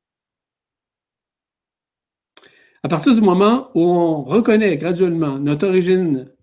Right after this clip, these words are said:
stellaire, nos liens interstellaires, de plus en plus, on comprend l'au-delà de la forme.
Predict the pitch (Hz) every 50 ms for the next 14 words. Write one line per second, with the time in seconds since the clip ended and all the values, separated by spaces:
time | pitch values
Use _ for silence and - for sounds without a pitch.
0 | _ _ _ _ _ _ _ - - - 170 175 175 156 - - - _ _ _
1 | _ _ _ _ _ _ _ _ _ _ _ 160 160 165 175 180 185 190 185 196
2 | 175 151 - - 165 151 147 135 160 160 160 _ _ _ _ _ _ _ _ _
3 | _ _ _ _ _ _ _ _ _ _ _ _ _ _ _ _ _ _ - 135
4 | 131 - - 170 143 156 147 127 - - 151 190 214 208 - - _ _ _ _
5 | _ - 139 139 135 - 160 143 131 - - 160 170 185 190 175 156 143 - _
6 | - 147 156 170 160 151 143 147 147 131 131 135 123 - - 82 76 - - -